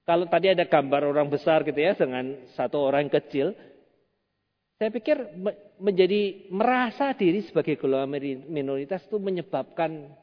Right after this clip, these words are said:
menurut saya, kita tidak akan bisa berdoa dengan apa ya, dengan rasa cinta yang penuh terhadap Indonesia. Karena kita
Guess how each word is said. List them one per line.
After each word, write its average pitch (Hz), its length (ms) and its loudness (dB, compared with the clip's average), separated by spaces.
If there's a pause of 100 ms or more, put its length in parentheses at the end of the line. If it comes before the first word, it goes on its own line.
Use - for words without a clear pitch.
(1000)
menurut 185 240 -10
saya, 196 480 -4 (160)
kita 196 160 -2
tidak 180 320 -2
akan 160 160 6
bisa 139 160 2
berdoa 131 640 -2 (480)
dengan 131 540 -2 (500)
apa 143 400 -10
ya, 110 240 -12 (1080)
dengan 151 260 0
rasa 160 240 -2
cinta 156 240 0
yang 131 400 -2 (240)
penuh 147 400 -2
terhadap 117 320 -4
Indonesia. 98 560 -8 (1800)
Karena 208 240 -6
kita 247 560 -6